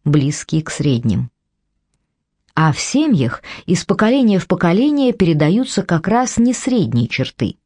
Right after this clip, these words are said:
Погляди на наши большие носы. Отец ущипнул Дэвида за нос.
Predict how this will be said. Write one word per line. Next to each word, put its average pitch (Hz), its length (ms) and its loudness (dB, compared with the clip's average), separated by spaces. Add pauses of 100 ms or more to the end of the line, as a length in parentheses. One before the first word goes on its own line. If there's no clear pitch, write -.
(680)
Погляди 196 460 2
на 131 140 2
наши 143 300 0
большие 151 480 0
носы. 143 460 -2 (640)
Отец 208 400 0
ущипнул 202 480 2
Дэвида 170 440 2
за 135 240 0
нос. 110 280 -6